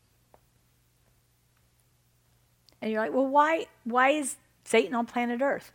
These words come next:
Because God has a bigger picture. See, animals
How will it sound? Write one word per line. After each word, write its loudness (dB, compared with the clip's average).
Because 0
God 0
has -4
a -4
bigger -2
picture. -14
See, -6
animals -4